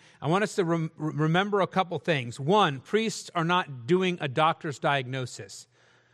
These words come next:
They're only to decide on clean or unclean. They have a very specific set of rules. It's spreading, back to the unclean group. You think you're getting better? Let's watch you for seven days. We'll look, oh, it looks like it spread, back to the unclean group.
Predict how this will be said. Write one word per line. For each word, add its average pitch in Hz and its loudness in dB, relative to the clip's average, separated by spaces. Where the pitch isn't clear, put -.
They're 180 4
only 220 0
to 226 -4
decide 165 2
on 143 -2
clean 196 -2
or 175 -2
unclean. 160 -4
They 139 -2
have 135 -2
a 131 -6
very 185 2
specific - -6
set 190 0
of 175 -2
rules. 147 -2
It's 170 -2
spreading, 139 2
back 175 4
to 185 -8
the 175 -2
unclean 175 -2
group. 135 0
You 165 0
think 214 0
you're 220 0
getting 214 2
better? 240 4
Let's 175 -4
watch 190 4
you - -4
for 156 -8
seven 170 -2
days. 196 2
We'll 170 4
look, 214 6
oh, 220 4
it 156 0
looks 196 4
like 202 4
it 190 -4
spread, 160 4
back 165 4
to 185 -12
the 185 0
unclean 180 0
group. 160 2